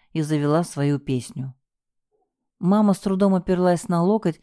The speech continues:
и попросила показать внучку. Ирка положила девочку рядом, подвязала полотенцем живот и принялась за генеральную уборку. Вымыла мусор, вымыла в трех водах пол, накормила маму сытной гречневой кашей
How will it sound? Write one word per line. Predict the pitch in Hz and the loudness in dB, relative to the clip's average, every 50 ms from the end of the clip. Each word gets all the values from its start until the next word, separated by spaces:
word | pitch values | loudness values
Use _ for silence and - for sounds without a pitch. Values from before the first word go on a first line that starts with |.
| _ _ _ _ | _ _ _ _
и | - 170 | -6 -4
попросила | 160 165 - - 170 170 151 - - 190 180 165 | -4 -2 0 0 0 0 0 0 0 0 0 0
показать | - 170 - - 165 156 147 151 143 - | -2 -4 -4 -4 -2 -2 -2 -2 -4 -4
внучку. | 156 147 143 139 131 - - - - 143 143 - _ _ _ _ _ _ _ _ _ _ _ _ _ _ | -4 -4 -2 -2 -4 -6 -10 -16 -18 -18 -18 -18 _ _ _ _ _ _ _ _ _ _ _ _ _ _
Ирка | 196 196 185 - 180 170 | -2 -2 -2 -2 -4 -2
положила | - 175 170 170 170 165 170 165 165 165 | 0 2 2 2 2 2 0 0 0 0
девочку | 160 160 165 160 156 147 - - - 160 | 0 0 0 0 -2 -4 -6 -4 -2 0
рядом, | 160 190 202 196 175 160 151 - _ _ _ _ _ _ | 2 2 2 2 0 -4 -6 -8 _ _ _ _ _ _
подвязала | - 165 160 160 165 170 196 202 190 175 170 | -6 -4 -2 -2 0 2 2 2 2 0 0
полотенцем | - 175 170 165 160 - 180 170 165 - - 165 160 | -2 -2 0 0 0 0 -2 -2 -2 -4 -4 -4 -4
живот | 151 160 165 175 220 262 254 - | -2 -2 -2 -2 -2 -2 -4 -4
и | 180 | -6
принялась | - 170 165 165 165 165 160 175 180 170 156 | -4 -2 -2 0 0 0 2 2 2 0 0
за | 160 151 | -2 -2
генеральную | 139 143 143 139 139 147 151 151 143 135 135 131 | -2 0 0 0 0 0 0 0 0 0 0 -2
уборку. | 123 123 127 120 117 - - 139 135 131 - _ _ _ _ _ _ _ _ _ _ _ | -2 -4 -4 -4 -6 -8 -14 -18 -18 -20 -20 _ _ _ _ _ _ _ _ _ _ _
Вымыла | - 160 202 208 196 185 165 156 151 | -4 0 2 2 4 4 2 2 2
мусор, | 151 165 196 226 226 202 - 185 175 165 - _ _ _ - | 2 2 2 2 0 0 -4 -6 -6 -6 -8 _ _ _ -4
вымыла | 160 196 208 202 185 170 160 151 | 0 2 2 4 4 2 2 -2
в | - | -4
трех | - - 165 160 147 - | -2 0 0 0 0 -2
водах | 156 156 156 151 143 139 131 - - | -2 -2 0 0 0 -2 -6 -8 -4
пол, | _ 190 190 196 190 - _ _ _ _ _ _ _ _ _ _ | _ 0 0 0 0 -4 _ _ _ _ _ _ _ _ _ _
накормила | - 160 - - 185 196 226 254 240 214 196 | -6 -4 -2 0 2 4 4 4 4 6 4
маму | 190 190 196 196 190 180 165 | 4 4 4 4 2 2 0
сытной | - - 202 190 - 180 175 170 | -2 -2 -4 -2 -2 -2 -2 -2
гречневой | 160 165 165 170 160 - - 160 147 143 143 139 | 0 0 0 0 0 -2 -4 -6 -4 -2 -4 -2
кашей | - 180 185 190 - - 160 147 143 | -2 -2 -2 -2 -2 -4 -6 -8 -8